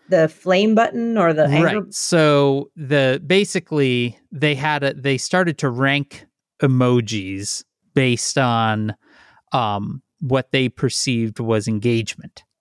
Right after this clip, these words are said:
Speaker 2: right? So
Speaker 1: Mm-hmm.
Speaker 2: if you were mad about something,
Speaker 1: High
Speaker 2: that would
Speaker 1: engagement.
Speaker 2: get, that would be high engagement. And the,
Speaker 1: Right.
Speaker 2: the, um, I believe the Washington Post said that the, like, angry face or whatever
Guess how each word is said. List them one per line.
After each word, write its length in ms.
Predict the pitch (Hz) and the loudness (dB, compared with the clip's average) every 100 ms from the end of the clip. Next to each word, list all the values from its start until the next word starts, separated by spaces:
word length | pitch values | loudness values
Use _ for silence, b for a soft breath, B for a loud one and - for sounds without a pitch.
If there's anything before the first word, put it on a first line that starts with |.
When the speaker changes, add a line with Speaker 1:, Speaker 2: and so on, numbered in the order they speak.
| _ | _
Speaker 2:
right? 280 | 117 107 113 - | -4 -2 -6 -10
So 440 | - 135 113 107 | -6 -2 0 0
Speaker 1:
Mm-hmm. 180 | 165 175 | -2 -6
Speaker 2:
if 60 | 208 | -4
you 60 | 135 | -4
were 60 | |
mad 340 | 113 120 165 143 | -2 -2 -2 -2
about 280 | 107 104 - | -4 -6 -4
something, 560 | 117 107 117 104 104 B B B | -6 -4 -6 -6 -10 B B B
Speaker 1:
High 100 | 196 | -2
Speaker 2:
that 220 | 165 123 180 | 0 0 0
would 80 | |
Speaker 1:
engagement. 340 | 160 120 127 - _ _ - | -2 0 -2 -2 _ _ -6
Speaker 2:
get, 80 | 135 | -2
that 200 | 139 143 | -2 0
would 240 | 131 110 | -2 0
be 460 | 127 117 113 110 113 | -2 0 0 -2 -6
high 280 | - 143 127 | -4 -2 0
engagement. 600 | 113 110 107 - 110 110 | 0 -2 -2 -4 -6 -6
And 120 | 107 | -2
the, 120 | 113 | -2
Speaker 1:
Right. 200 | 85 165 | -2 -6
Speaker 2:
the, 380 | 135 120 113 113 | -4 0 0 0
um, 460 | 123 110 101 98 98 _ _ _ _ _ _ _ _ - | -2 -2 -4 -8 -14 _ _ _ _ _ _ _ _ -4
I 60 | 143 | 0
believe 640 | 139 143 160 170 139 117 | 2 4 4 2 0 0
the 80 | 135 | 0
Washington 540 | 135 135 - 135 127 | 0 -2 -4 -2 -2
Post 560 | - 139 135 - - - b b b | 0 2 2 2 -10 -16 b b b
said 520 | - - 151 131 120 | -6 -2 0 0 -2
that 260 | 123 120 - _ | -2 -2 -4 _
the, 540 | 117 120 110 107 107 - _ _ _ _ _ | -6 -2 -2 -2 -4 -10 _ _ _ _ _
like, 280 | 143 120 - - | -4 -4 -4 -2
angry 400 | 170 175 147 147 | 0 2 2 0
face 680 | - 160 127 117 - - - - | -2 -2 -2 -2 -4 -4 -6 0
or 120 | 117 | 2
whatever 580 | 113 110 104 107 101 | 2 0 0 0 0